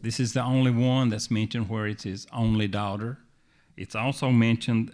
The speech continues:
uh, that she's twelve years old. And can you just imagine the situation, how, how thankful Jairus is here that the Lord is going to his house?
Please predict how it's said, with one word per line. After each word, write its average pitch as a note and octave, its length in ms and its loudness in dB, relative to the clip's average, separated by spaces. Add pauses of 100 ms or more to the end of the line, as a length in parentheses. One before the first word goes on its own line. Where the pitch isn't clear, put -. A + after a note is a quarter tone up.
(120)
uh, G2+ 360 -10
that A2+ 260 -14
she's A2 260 -4
twelve B2 460 -4
years A#2+ 380 -2
old. G#2 480 -6 (2000)
And A2+ 280 -6 (1300)
can D3+ 180 2
you F#3 120 4
just D#3+ 320 0
imagine B2 840 2 (540)
the A#2 80 -2
situation, G#2+ 880 0
how, A2 300 0 (640)
how G#2+ 220 0
thankful G#2+ 680 -2 (600)
Jairus A#2 640 2
is G#2 340 0
here F2+ 280 0
that - 400 -8
the G2+ 60 -4
Lord A#2 420 2
is G2+ 200 -6
going G#2+ 320 2
to F#2+ 120 0
his F#2 240 -2
house? - 720 -6